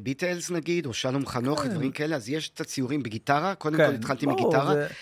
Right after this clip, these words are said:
Speaker 1: אז יש את הציור
Speaker 2: איפה
Speaker 1: איך
Speaker 2: לשים
Speaker 1: להחז-
Speaker 2: את האצבעות.
Speaker 1: בדיוק, איפה לשים, אז ככה הייתי עושה, ופסנתר, איזשהו
Speaker 2: קצת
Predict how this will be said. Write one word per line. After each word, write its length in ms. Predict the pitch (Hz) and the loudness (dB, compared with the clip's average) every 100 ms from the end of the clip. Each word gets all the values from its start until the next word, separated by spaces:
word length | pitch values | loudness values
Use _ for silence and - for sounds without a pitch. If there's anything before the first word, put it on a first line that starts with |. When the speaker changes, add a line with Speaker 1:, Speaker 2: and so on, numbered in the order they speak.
| - | -12
Speaker 1:
אז 120 | 123 175 | -6 -4
יש 100 | - | 0
את 80 | |
הציור 400 | 175 - 160 160 | 0 4 4 6
Speaker 2:
איפה 220 | 185 - 196 | 6 6 6
Speaker 1:
איך 80 | - | 6
Speaker 2:
לשים 120 | 180 | 2
Speaker 1:
להחז- 60 | |
Speaker 2:
את 60 | 160 | 4
האצבעות. 420 | 143 123 120 113 | 4 4 -2 2
Speaker 1:
בדיוק, 380 | 151 147 117 110 | 4 4 2 0
איפה 140 | 131 135 | -2 -4
לשים, 240 | 117 131 | -2 -4
אז 120 | 123 | -2
ככה 260 | - 123 117 | -2 0 0
הייתי 200 | 104 104 | -2 -4
עושה, 340 | 95 131 185 214 - - - - - | -2 0 0 -2 -14 -18 -18 -16 -2
ופסנתר, 1000 | 127 - - 120 110 - 240 226 208 208 - - - - - | -2 0 -2 0 -2 4 4 6 2 -2 -8 -20 -20 -20 -8
איזשהו 480 | 120 123 113 120 147 | -2 -2 -2 -2 0
Speaker 2:
קצת 60 | 143 | 0